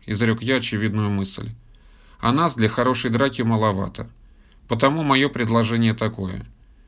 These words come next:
Незадолго до подхода лучшие из нас пересядут на твой, Гриммор Драккар, и к берегу сначала подойдёт только он. Пусть думает, что нас больше, чем на самом деле».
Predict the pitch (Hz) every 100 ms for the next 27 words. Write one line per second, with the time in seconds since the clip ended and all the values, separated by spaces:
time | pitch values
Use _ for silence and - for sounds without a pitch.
0 | - 123 123 143 160 147 123 120 120 127
1 | - 156 123 110 127 - 127 120 117 143
2 | - 113 110 - 120 117 117 117 117 120
3 | 101 87 - - - 110 113 113 104 101
4 | 107 110 113 95 95 - - - - -
5 | - - 127 123 160 151 117 113 120 117
6 | 139 131 117 110 113 120 113 113 113 110
7 | 92 90 - - - - - - - 156
8 | 127 165 147 117 - 120 127 113 113 139
9 | - 110 117 110 110 113 113 110 98 95
10 | 85